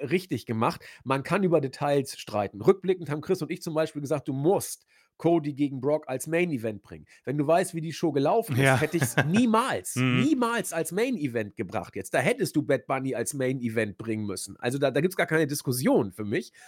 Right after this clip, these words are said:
Speaker 1: Ähm, aber <clears throat> gut, äh, jetzt kann man sagen, "Ja, jetzt ist die Show vorbei, jetzt wisst ihr's ja." Ich sag, "Ja, sorry, hätte ich gewusst, wie der, wie das Booking um Cody gegen Brock ist,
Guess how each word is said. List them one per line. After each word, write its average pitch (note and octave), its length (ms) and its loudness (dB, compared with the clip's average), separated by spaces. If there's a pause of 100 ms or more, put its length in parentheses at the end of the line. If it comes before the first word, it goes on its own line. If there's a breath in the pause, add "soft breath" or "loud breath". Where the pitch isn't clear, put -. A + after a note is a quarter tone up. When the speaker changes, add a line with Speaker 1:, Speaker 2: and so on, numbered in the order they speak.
(320 loud breath)
Speaker 1:
Ähm, C#3+ 200 0
aber D#3 380 4
<clears throat> F#3 160 4
gut, F#3 180 -4 (380 soft breath)
äh, C#3 80 -4
jetzt D3+ 180 -4
kann E3 100 -8
man E3 140 -4
sagen, D#3+ 260 0
"Ja, D#3 60 2
jetzt F3 240 -2
ist E3 140 -6
die F#3+ 100 -2
Show G3+ 180 -4
vorbei, F3 320 0
jetzt E3+ 260 -2
wisst G3 220 -6
ihr's A#3 180 -8
ja." A3+ 180 -4
Ich D#3 100 -6
sag, F3+ 180 -6
"Ja, D#3+ 140 -8
sorry, E3+ 240 -4
hätte D#3+ 180 -2
ich - 140 -8
gewusst, D#3+ 400 -2
wie E3+ 120 -4
der, D#3+ 340 4
wie C3+ 200 -6
das D3+ 220 0
Booking G3+ 300 0
um C3+ 160 -4
Cody D#3+ 320 2
gegen C3 300 -2
Brock B2+ 280 0
ist, - 320 0